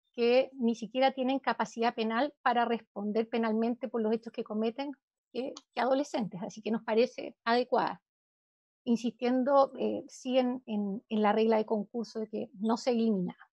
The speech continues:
Eh, y finalmente, en relación a la letra E de la, de las propuestas de modificaciones, y que se refiere a la ineficacia de la circunstancia agravante especial del artículo setenta y dos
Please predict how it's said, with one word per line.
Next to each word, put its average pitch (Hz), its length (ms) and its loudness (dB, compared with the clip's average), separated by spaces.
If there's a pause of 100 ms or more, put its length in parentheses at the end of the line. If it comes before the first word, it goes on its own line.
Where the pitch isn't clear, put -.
(1160)
Eh, 220 360 6
y 262 100 0
finalmente, 339 840 4 (400)
en 262 140 2
relación 247 720 2
a 247 120 4
la 247 100 6
letra 254 380 4
E 269 320 4 (220)
de 247 120 2
la, 233 320 6 (140)
de 233 60 -4
las 226 120 0
propuestas 240 460 -2
de 233 80 0
modificaciones, 226 880 0 (840)
y - 120 -10
que 247 100 6
se 240 140 0
refiere 254 760 6
a 233 100 2
la 233 60 6
ineficacia 240 760 0
de 285 80 0
la 277 80 2
circunstancia 262 720 -2
agravante 240 380 2
especial 247 480 -2
del 240 140 4
artículo 226 380 -4
setenta 214 520 -6
y 202 100 -2
dos 254 440 0